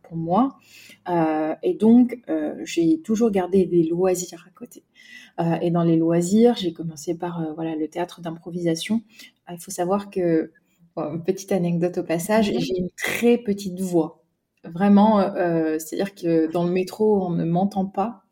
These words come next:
Speaker 1: euh, parler, donc je, je, je dois forcer pour vraiment le, hausser le ton, euh, et j'ai l'impression de crier alors qu'en fait, c'est ju-, c'est juste ça
Speaker 2: Mm.
Speaker 1: qu'il faudrait. Euh, et donc,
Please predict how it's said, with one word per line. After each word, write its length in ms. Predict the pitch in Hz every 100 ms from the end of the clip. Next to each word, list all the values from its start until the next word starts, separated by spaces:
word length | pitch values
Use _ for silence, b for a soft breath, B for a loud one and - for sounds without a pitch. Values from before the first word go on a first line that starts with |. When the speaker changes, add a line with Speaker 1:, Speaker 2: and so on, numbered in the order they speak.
| -
Speaker 1:
euh, 500 | 180 175 170 175 165 -
parler, 400 | - 190 202 233
donc 180 | 202 196
je, 200 | 175 170
je, 200 | 175 180
je 140 | 190
dois 200 | 180 175
forcer 580 | - 226 220 - 233 233
pour 140 | 190 180
vraiment 340 | 180 190 202
le, 360 | 190 180 170 175
hausser 240 | 202 208 202
le 160 | 175
ton, 180 | - 233 B B B B B -
euh, 80 | 170
et 120 | 170
j'ai 140 | 165 165
l'impression 460 | 151 - 185 180 175
de 60 | -
crier 440 | - - 190 180 180
alors 220 | 160 160
qu'en 120 | 160
fait, 200 | - 175
c'est 220 | - 165 160
ju-, 200 | 165 165
c'est 200 | - 160
juste 480 | - 196 - 175
ça 240 | 165 220 202
Speaker 2:
Mm. 40 |
Speaker 1:
qu'il 160 | - -
faudrait. 360 | - 170 190 240 B B B - 180
Euh, 40 | -
et 100 | 175
donc, 280 | 202 202